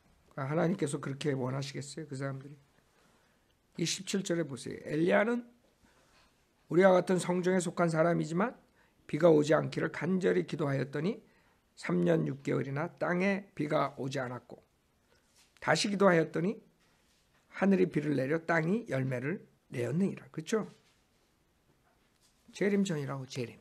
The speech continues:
재림 때 모습. 그래서 재림 때 모습이 쫙 성경에 다 나와. 구약, 그다음에 복음서, 그다음에 히브리서, 야고보서,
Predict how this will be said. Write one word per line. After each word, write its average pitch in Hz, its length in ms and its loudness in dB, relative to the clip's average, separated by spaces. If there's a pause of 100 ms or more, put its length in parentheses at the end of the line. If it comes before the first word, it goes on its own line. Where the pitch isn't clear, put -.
재림 143 360 -2
때 123 100 -8
모습. 123 300 -12 (320)
그래서 208 200 2
재림 185 300 4
때 202 120 2
모습이 185 440 0
쫙 - 120 -14 (280)
성경에 170 380 -2
다 139 160 -8
나와. 131 220 -8
구약, 147 540 -4 (480)
그다음에 139 280 -6
복음서, 147 640 -4 (720)
그다음에 139 180 -4
히브리서, 160 400 0
야고보서, 147 760 -2